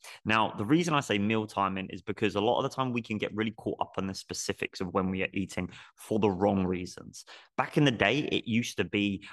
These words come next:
"Oh, I need to eat five, six meals a day to keep protein synthesis high, uh, to boost my metabolism," and all these sort of things, which to a degree could maybe, could, is great from a protein standpoint, yeah. Um, but that benefit you're probably gonna gain from doing all these things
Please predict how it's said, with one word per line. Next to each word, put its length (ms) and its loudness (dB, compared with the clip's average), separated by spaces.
"Oh, 160 6
I 80 6
need 240 0
to 160 -12
eat 220 -4
five, 220 2
six 200 -8
meals 240 0
a 60 2
day 380 2
to 260 -4
keep 200 -14
protein 280 4
synthesis 460 0
high, 300 2
uh, 380 0
to 140 0
boost 240 -2
my 80 2
metabolism," 600 -2
and 100 0
all 100 0
these 180 -2
sort 120 -8
of 60 -10
things, 220 -10
which 360 4
to 120 8
a 60 10
degree 500 6
could 260 0
maybe, 560 0
could, 120 -8
is 120 -2
great 280 4
from 100 4
a 80 4
protein 380 2
standpoint, 460 -2
yeah. 200 2
Um, 320 0
but 160 2
that 340 2
benefit 380 2
you're 80 -4
probably 240 -4
gonna 180 -2
gain 260 -2
from 200 -8
doing 260 -2
all 100 -2
these 200 -4
things 260 -4